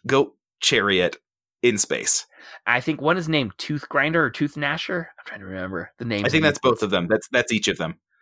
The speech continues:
Speaker 2: Okay, there's Tooth Grinder and Tooth Gnasher. Those are two different,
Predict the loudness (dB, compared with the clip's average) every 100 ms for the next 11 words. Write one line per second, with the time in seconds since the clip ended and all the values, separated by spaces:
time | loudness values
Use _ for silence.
0 | -2 0 0 -4 -2 -4 -2 -2 2 0
1 | 0 -2 -2 -6 -4 -4 -2 -6 -6 -12
2 | -14 -8 -4 -2 -2 -6 -6 -6 -6 -8
3 | -10